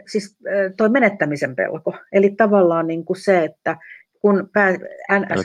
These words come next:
Speaker 2: kivun
Speaker 1: pääsee
Speaker 2: pelko.
Speaker 1: Niin, siis kun pääsee naimisiin, niin se suhde on turva-, turvatumpi, mutta kun tavallaan, et ollaan siinä vaiheessa, että nähdään ja tavataan ja on, on kivaa ja ehkä sillä ei ole mitään määrättä sille suhteelle, niin se voi olla myös semmoinen, mikä pelottaa, että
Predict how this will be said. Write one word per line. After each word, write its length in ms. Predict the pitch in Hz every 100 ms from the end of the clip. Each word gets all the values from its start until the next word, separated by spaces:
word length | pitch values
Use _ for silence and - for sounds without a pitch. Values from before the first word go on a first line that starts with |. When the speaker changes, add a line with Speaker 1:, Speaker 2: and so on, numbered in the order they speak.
| - -
Speaker 2:
kivun 180 | 214
Speaker 1:
pääsee 160 | 185 -
Speaker 2:
pelko. 340 | - 50 - - _ _ _ _ -
Speaker 1:
Niin, 240 | 381 302 233
siis 120 | 247
kun 240 | - 240 -
pääsee 360 | 262 220 196 185
naimisiin, 720 | 196 190 165 160 160 156 147
niin 100 | 180
se 100 | 170
suhde 360 | 170 196 190 160
on 140 | 165
turva-, 500 | 185 180 143 117 - _
turvatumpi, 880 | 214 196 147 147 135 151 175 240 -
mutta 280 | 180 175 180
kun 300 | 180 180 170 - -
tavallaan, 460 | 196 185 170 165 -
et 160 | 175 -
ollaan 320 | 180 180 170
siinä 160 | 202 196
vaiheessa, 520 | 190 180 175 151 156
että 220 | 151 - - - - - - _ _ _
nähdään 520 | 190 196 190 160 156 160
ja 120 | 156
tavataan 560 | 170 170 147 151 147
ja 140 | 151 -
on, 280 | 175 151 -
on 220 | 175 160 156
kivaa 440 | 185 160 143 127
ja 140 | 143
ehkä 340 | - 151 - 151
sillä 320 | 170 151 147
ei 120 | 156
ole 100 | 147
mitään 300 | 165 160 160
määrättä 560 | 185 170 147 147 - 147
sille 240 | 165 143 -
suhteelle, 800 | - 175 160 - - 151 160 156
niin 260 | 165 160
se 200 | - 208
voi 140 | 147 160
olla 240 | 190 165
myös 300 | 160 156 -
semmoinen, 380 | 175 165 143 143
mikä 220 | 160 165
pelottaa, 580 | 196 196 160 _ 147 143
että 240 | 151 170